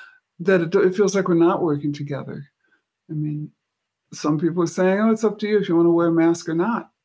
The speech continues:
Others are saying, "Wear a mask, if not for yourself, for, you know, everybody else."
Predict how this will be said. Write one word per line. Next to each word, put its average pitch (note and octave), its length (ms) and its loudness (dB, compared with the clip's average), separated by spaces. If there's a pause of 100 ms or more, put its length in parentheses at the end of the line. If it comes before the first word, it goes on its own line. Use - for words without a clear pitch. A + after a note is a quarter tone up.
(120)
Others F3+ 440 4
are F3+ 80 2
saying, F3 580 2 (360)
"Wear F#3+ 360 2
a A3 60 2
mask, A3 680 -2 (240)
if F3 140 -4
not G3 220 -2
for F#3 100 2
yourself, F3 640 0
for, F3+ 160 -2
you F3 340 -2
know, D#3+ 280 0
everybody F3 460 0
else." F#3+ 540 -2